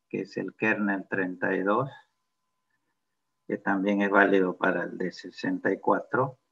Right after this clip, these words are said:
Dice, "Retorno al kernel treinta y dos". O sea, acá es donde se le devuelve el control al sistema operativo para, y que el programa termine correctamente. Si no, se va a colgar el programa,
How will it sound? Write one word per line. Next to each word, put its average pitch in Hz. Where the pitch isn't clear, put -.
Dice, 120
"Retorno 113
al 101
kernel 113
treinta 98
y 95
dos". 95
O 107
sea, 110
acá 147
es 143
donde 127
se 123
le 113
devuelve 117
el 110
control 117
al 101
sistema 113
operativo 107
para, 98
y 123
que 131
el 127
programa 127
termine 117
correctamente. 110
Si 104
no, 110
se 107
va 104
a -
colgar 110
el 104
programa, 117